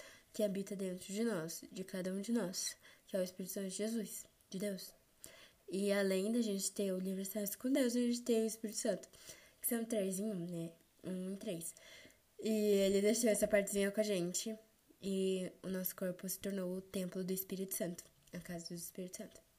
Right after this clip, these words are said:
E por isso que a gente tem que cuidar com, do nosso corpo, né? A gente tem que cuidar do templo do Espírito Santo, porque, velho, é Deus em nós, tá ligado?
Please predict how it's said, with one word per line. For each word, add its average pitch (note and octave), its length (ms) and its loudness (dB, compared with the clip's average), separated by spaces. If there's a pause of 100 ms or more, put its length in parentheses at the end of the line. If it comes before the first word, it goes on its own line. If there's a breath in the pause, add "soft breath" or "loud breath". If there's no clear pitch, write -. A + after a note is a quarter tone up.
(840)
E G3+ 220 2
por F#3+ 160 -4
isso G3 140 0
que G3+ 120 -6
a G3 40 0
gente F#3+ 200 0
tem F#3+ 140 -2
que - 100 -10
cuidar F3+ 300 -2 (460 loud breath)
com, F#3+ 600 -2 (160)
do F3 160 -4
nosso F3 300 -4
corpo, F#3 480 0
né? E3+ 220 -2
A E3 40 -2
gente E3+ 240 -8
tem F3 260 -8
que F3 60 -12 (180)
cuidar E3+ 380 -4 (320 loud breath)
do G3 60 -8
templo F3 400 -6
do F3 60 -6
Espírito F3+ 360 -8
Santo, A3+ 220 -6
porque, E3+ 440 -8 (220)
velho, F#3 280 -6
é F3 420 -8
Deus F#3 240 -4
em G#3 80 -2
nós, G3+ 400 -4 (240)
tá F#3 100 -6
ligado? F3 300 -4